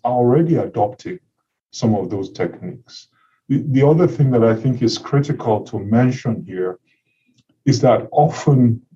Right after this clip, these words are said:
we don't give due credit to livestock products.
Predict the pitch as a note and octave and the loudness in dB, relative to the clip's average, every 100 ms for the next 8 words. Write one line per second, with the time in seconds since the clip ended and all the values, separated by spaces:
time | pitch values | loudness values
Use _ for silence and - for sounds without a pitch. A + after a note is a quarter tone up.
0 | _ A#2+ B2 C#3 D#3+ D#3 D#3 - _ _ | _ 2 4 4 4 4 0 -12 _ _
1 | _ _ _ _ _ _ _ _ A#2 C#3 | _ _ _ _ _ _ _ _ -2 2
2 | D3 A2+ - C3 - - B2+ B2 - - | 2 0 -2 -2 0 -2 2 2 0 -8
3 | - - _ _ - G#2+ G#2+ A2+ A2 - | -16 -20 _ _ -6 0 2 2 0 -4
4 | F2+ - - - A2 - - - - - | -4 -4 -12 -4 -2 0 -4 -8 -16 -16